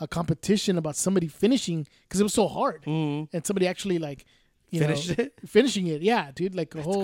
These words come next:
Speaker 1: series
Speaker 2: crazy.
Speaker 1: about him playing this game. But it was, uh, yeah, it's pretty cool to have all those, like, eighties references, dude.
Speaker 2: What's gonna be dope is that, like, at, at, um, like, Urban Outfitters, you know that's gonna come back. Like, they're gonna sell, you know how they sell the, the Super Nintendo one where it has, like, twenty games or a hundred games or whatever in it?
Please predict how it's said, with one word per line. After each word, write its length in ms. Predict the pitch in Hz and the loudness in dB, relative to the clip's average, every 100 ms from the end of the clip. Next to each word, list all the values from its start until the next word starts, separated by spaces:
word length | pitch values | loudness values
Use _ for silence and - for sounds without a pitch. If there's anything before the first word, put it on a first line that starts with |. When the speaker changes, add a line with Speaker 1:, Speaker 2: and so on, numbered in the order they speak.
| 180 | 0
Speaker 1:
series 80 | |
Speaker 2:
crazy. 180 | 151 196 | 2 2
Speaker 1:
about 240 | 165 165 165 | 2 -2 0
him 180 | 170 - _ _ - | -2 -6 _ _ -6
playing 220 | 180 180 | -2 -2
this 140 | 156 | -2
game. 420 | 147 185 156 143 - _ _ - | -4 -4 -4 -8 -14 _ _ 0
But 140 | 190 | 8
it 60 | 220 | 10
was, 200 | 226 190 | 8 4
uh, 300 | 196 175 165 190 | 2 2 0 0
yeah, 200 | 196 180 | 0 0
it's 100 | - | -2
pretty 160 | 226 | -2
cool 120 | - 196 | 0 0
to 60 | |
have 200 | 170 170 | 0 0
all 100 | 175 | -2
those, 180 | 170 156 | -2 -4
like, 180 | 147 147 | -6 -10
eighties 260 | 156 151 139 | -8 -6 -6
references, 460 | 143 - - 143 | -10 -12 -16 -16
dude. 220 | 139 143 143 | -14 -12 -4
Speaker 2:
What's 140 | 165 | -2
gonna 140 | 165 175 | 0 2
be 80 | 175 | 6
dope 260 | 170 185 | 6 6
is 80 | 185 | 4
that, 100 | 170 | 2
like, 200 | 160 147 | 2 2
at, 240 | 147 147 - | 2 0 -2
at, 360 | 143 143 135 - | 0 0 0 -2
um, 520 | 139 123 113 110 120 | -2 0 -4 -8 -10
like, 160 | 127 127 | -8 -2
Urban 220 | 143 143 | -2 0
Outfitters, 440 | 135 127 135 135 | -2 -4 -6 -6
you 60 | 123 | -4
know 120 | 131 | -4
that's 160 | 127 120 | -4 -6
gonna 180 | 131 123 | -8 -10
come 160 | 127 | -8
back. 220 | 117 113 113 | -6 -6 -6
Like, 320 | 113 113 - _ _ - | -8 -8 -14 _ _ -2
they're 80 | 151 | 0
gonna 200 | 160 151 | 2 0
sell, 320 | - 156 156 | 2 4 6
you 120 | 165 | 4
know 80 | 170 | 4
how 80 | 175 | 4
they 160 | 156 | 2
sell 180 | 165 160 | 2 2
the, 220 | 160 156 | 4 4
the 120 | 143 147 | 2 0
Super 220 | 160 151 | 0 -2
Nintendo 400 | 147 156 151 160 | -2 -2 2 2
one 220 | 170 175 | 2 -2
where 100 | 147 | -2
it 40 | |
has, 180 | 139 135 | 0 -2
like, 180 | 135 131 | -2 -4
twenty 240 | - 139 | -6 -6
games 480 | 135 135 135 143 139 | -4 -6 -6 -6 -6
or 80 | 131 | -4
a 60 | 143 | -4
hundred 240 | 143 143 | -4 -6
games 240 | 139 147 | -6 -6
or 60 | 151 | -6
whatever 260 | 151 151 156 | -6 -6 -8
in 80 | |
it? 160 | 165 - | -8 -14